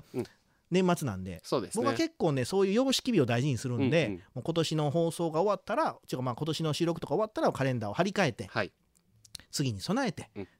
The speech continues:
Speaker 2: パリッとして年を越したいみたいな、
Speaker 1: うんうん。
Speaker 2: そういうのあるんですよ。
Speaker 1: はい。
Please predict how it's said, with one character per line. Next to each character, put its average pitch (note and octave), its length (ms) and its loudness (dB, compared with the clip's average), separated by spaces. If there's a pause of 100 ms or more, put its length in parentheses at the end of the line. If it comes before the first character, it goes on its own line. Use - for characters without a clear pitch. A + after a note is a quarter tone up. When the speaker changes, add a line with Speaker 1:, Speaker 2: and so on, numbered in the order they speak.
Speaker 2:
パ C#3 100 -6
リ A#3 80 0
ッ - 40 -4
と - 160 -6
し - 80 -4
て C4+ 160 2
年 C3 220 -4
を G#2+ 120 -6
越 A#2 120 -4
し - 40 -8
た A#2 120 -2
い G2 40 -6
み F#2+ 100 -10
た E2 100 -12
い E2+ 60 -12
な、 D#2 120 -14
Speaker 1:
う A2 40 -8
ん - 20 -2
う G2+ 40 -4
ん。 E2 340 -12
Speaker 2:
そ - 140 0
う - 20 4
い B3+ 40 2
う - 20 2
の C3 80 0
あ G#2+ 60 -4
る A2 80 -6
ん F#2+ 60 -8
で D#2+ 60 -14
す - 140 -14
よ。 D2 60 -12
Speaker 1:
は F#2 120 -10
い。 E2 140 -14